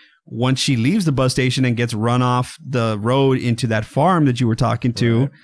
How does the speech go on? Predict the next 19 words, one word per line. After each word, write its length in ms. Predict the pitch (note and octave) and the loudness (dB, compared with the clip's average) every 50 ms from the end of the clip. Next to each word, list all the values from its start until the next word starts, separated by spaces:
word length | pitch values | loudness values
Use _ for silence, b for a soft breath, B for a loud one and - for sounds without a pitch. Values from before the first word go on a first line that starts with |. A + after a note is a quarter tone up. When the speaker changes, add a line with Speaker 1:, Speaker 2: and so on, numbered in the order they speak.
| B B B B B B _ _ _ _ _ - | B B B B B B _ _ _ _ _ -10
Speaker 1:
it's 220 | G#2 G#2+ - - B2+ | -8 -8 -6 -4 -2
not 180 | B2 C3 D3 C3 | -2 -2 0 0
Michael 340 | C3 - F3+ G#3+ - D#4+ | 0 0 0 0 2 2
who 80 | G#3 F3 | 4 4
runs 280 | C#3+ B2+ A#2+ A#2+ A#2 B2 | 4 4 2 2 0 0
her 100 | B2 A2+ | 0 0
off. 160 | A#2+ D#3+ E3+ | 0 -2 -2
It's 120 | F3 F3 | -4 -4
a 80 | E3+ B2+ | -2 -2
van 520 | A#2 C#3+ D#3+ G3 B3+ B3+ - A2+ A2 A2 | 0 0 0 0 2 2 2 0 0 -2
that's 220 | G#2+ A2 A2 - - | -2 -4 -6 -6 -4
probably 420 | - - G#2+ F#2+ A2+ A2+ C3 D3+ | -4 -2 0 0 0 0 0 0
from 160 | D3 E3+ E3 | 0 0 -2
Smith's 300 | D#3 - G3+ A3 A#3 - | -2 -2 -4 -6 -6 -6
Grove. 380 | - E3 C#3+ B2 G2+ F2+ - - _ _ _ _ - | -4 -4 -2 -2 -4 -6 -10 -16 _ _ _ _ -14
So 480 | - - A#2 A2 A2 G#2+ G#2+ G#2 G#2+ b b b b b b b | -8 -4 -2 -2 0 -2 -2 -4 -6 b b b b b b b
here 200 | b - A#2 C#3 | b -2 -2 0
we 120 | D3+ E3+ E3+ | 2 2 2
are, 440 | E3 E3 E3 E3 E3 E3 E3 D#3+ | 2 2 2 2 2 0 -2 -4